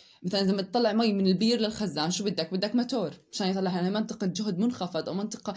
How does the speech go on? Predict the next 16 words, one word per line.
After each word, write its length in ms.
منخفضة 720
لمنطقة 440
شمالها 360
مرتفعة. 600
هلا 200
أنا 240
المنطقة 760
اللي 120
طلعت 240
منها 140
السالب 520
للموجب 520
هاي 240
اسمها 520
قوة 440
دافعة 800